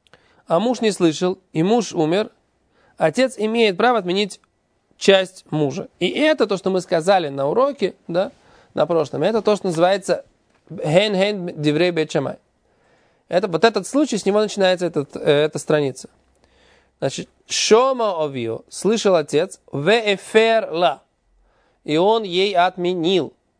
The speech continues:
«Вело испика баль лишмоя», и не успел муж услышать, «ад шемейс», пока не он умер. То есть, еще раз, вот эта вот «ло испик», фраза «ло испик» не успел, она нас на самом деле сбивает.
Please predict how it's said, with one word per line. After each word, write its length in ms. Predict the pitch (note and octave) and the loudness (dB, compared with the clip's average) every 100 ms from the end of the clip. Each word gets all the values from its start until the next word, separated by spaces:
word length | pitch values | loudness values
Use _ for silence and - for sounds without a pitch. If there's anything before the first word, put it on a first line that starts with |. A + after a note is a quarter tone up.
| _ _ _ _ | _ _ _ _
«Вело 480 | D3+ F#3+ G3 F#3 G#3 | -2 0 0 0 -2
испика 580 | G3+ F#3 - G#3 G3+ F#3 | -4 -6 -4 0 2 2
баль 280 | F3 F#3+ F#3+ | 4 2 0
лишмоя», 640 | G3 F#3 F#3 F#3 D3 A#2+ | -4 -6 0 2 2 -2
и 120 | D#3+ | -6
не 200 | G#3 G3+ | -4 -2
успел 460 | G3+ G3 - G3+ F#3+ | -2 -2 0 0 0
муж 300 | F#3 F#3 D3 | -2 -2 -2
услышать, 560 | C3 F3+ F#3 C3+ - - _ | 0 0 0 -2 -6 -16 _
«ад 300 | F3 F3+ - | 4 4 0
шемейс», 640 | D3+ C3+ B2 D3 - - _ _ _ _ _ _ _ _ _ _ | -2 0 0 -2 -8 -20 _ _ _ _ _ _ _ _ _ _
пока 460 | - C#3+ - F#3+ E3+ - | 0 0 4 4 4 -6
не 220 | C#3+ D#3 | -8 -6
он 280 | - D#3 C#3 | 0 2 2
умер. 340 | D3 C3 C3+ - _ - | -2 -2 -2 -6 _ -2
То 80 | |
есть, 240 | C3 A#2+ - _ | -2 -2 -12 _
еще 220 | - E3+ D3+ | -2 2 2
раз, 240 | C3 - _ _ _ _ | 0 -10 _ _ _ _
вот 80 | D3 | -4
эта 80 | |
вот 120 | D3 F3 | -2 2
«ло 180 | F#3+ | 2
испик», 420 | F3+ - B3+ A#3+ - _ _ | 2 -2 -4 -6 -10 _ _
фраза 380 | - D#3+ D3 C3 | 2 2 4 0
«ло 200 | C3+ D#3 | 0 0
испик» 260 | C#3+ D3 C#3 | -2 -6 -2
не 140 | C#3+ | 0
успел, 260 | C#3 - B2 | 0 0 -2
она 140 | D3+ | -2
нас 100 | D3+ | -4
на 80 | D3 | -2
самом 180 | D3+ D3+ | 0 0
деле 120 | C#3+ | -2
сбивает. 460 | C3+ D3 D3+ C3 | -2 2 2 2